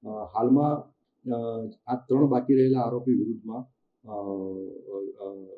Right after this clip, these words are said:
વિરુદ્ધ, અ, બે બાકી રહેલા આરોપીઓની ધરપકડ કરવા માટે, અ, કાર્યવાહી ચાલુ છે. આ ગુનાની જે ટૂંક વિગત એવી છે કે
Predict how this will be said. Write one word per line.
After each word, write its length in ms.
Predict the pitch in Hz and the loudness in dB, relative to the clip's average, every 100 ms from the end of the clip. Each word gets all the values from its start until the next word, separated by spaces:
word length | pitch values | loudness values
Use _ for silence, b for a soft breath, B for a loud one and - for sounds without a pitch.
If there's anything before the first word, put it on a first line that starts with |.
| - | -10
વિરુદ્ધ, 340 | 113 127 123 | -4 -2 -2
અ, 720 | 117 110 107 - 110 104 - _ _ | -4 -2 -6 -10 -10 -12 -14 _ _
બે 100 | 131 127 | 0 0
બાકી 240 | 110 107 | -2 4
રહેલા 260 | 127 123 123 | 4 4 0
આરોપીઓની 460 | 113 113 123 117 131 | -2 -6 -2 0 0
ધરપકડ 460 | 127 101 101 107 107 | -2 -14 -14 -16 -16
કરવા 220 | 101 104 | -16 -16
માટે, 340 | 294 139 147 _ _ _ | -14 -12 -12 _ _ _
અ, 280 | 110 104 98 | -10 -8 -8
કાર્યવાહી 480 | 98 107 107 104 95 | -8 -6 -4 -6 -8
ચાલુ 280 | 92 87 87 | -8 -10 -8
છે. 220 | 135 185 - _ _ _ | -6 -8 -10 _ _ _
આ 100 | 123 | 0
ગુનાની 380 | 139 143 151 156 | 0 0 2 2
જે 140 | 147 151 | 2 0
ટૂંક 300 | - 135 135 | 2 0 2
વિગત 260 | 143 143 | 0 4
એવી 220 | 147 156 | 4 4
છે 200 | 127 127 | 4 2
કે 360 | 127 131 135 135 | 4 4 4 2